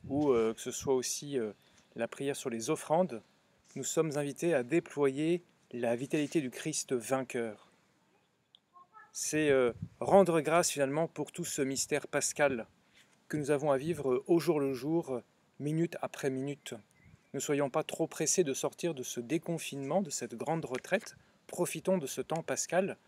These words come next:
pour, euh, louer et glorifier le Seigneur. C'est d'ailleurs, euh, ce que nous invite à vivre Jésus en contemplant la croix, cette croix qui est glorieuse, que nous avons, eh bien, à, euh,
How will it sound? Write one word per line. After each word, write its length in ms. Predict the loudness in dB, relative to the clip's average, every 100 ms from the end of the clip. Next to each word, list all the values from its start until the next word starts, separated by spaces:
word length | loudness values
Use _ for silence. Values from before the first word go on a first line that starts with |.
| _ _ -2
pour, 320 | 4 4 4
euh, 80 | 2
louer 460 | 2 2 2 0 -2 _
et 100 | -6
glorifier 500 | -2 -2 -2 -4 -4
le 60 | -2
Seigneur. 460 | -2 -2 -4 -6 -12 _ _ -20 -20 _ _ _ _ _
C'est 180 | -2 2
d'ailleurs, 400 | 4 6 6 4
euh, 200 | 2 0
ce 140 | -6
que 100 | -4
nous 140 | -2 -2
invite 300 | 0 -2 -2
à 100 | -6
vivre 380 | -6 -6 -4 -4
Jésus 420 | -2 -2 -2 -6 -8 _ _ _ _ -4
en 120 | -4
contemplant 520 | 0 0 0 0 0
la 120 | 0
croix, 380 | 0 0 4 4 2 _ _ _ _ _
cette 340 | -8 -6 -8
croix 380 | -14 2 8 8
qui 180 | 6 -6
est 60 |
glorieuse, 720 | -2 0 2 2 2 2 -2 -10 _ _ _ _ -10
que 100 | -6
nous 180 | -4 -2
avons, 240 | -2 0
eh 80 | 0
bien, 340 | 0 2 2 0 -12 -10
à, 340 | 0 2 2 0
euh, 260 | -4 -2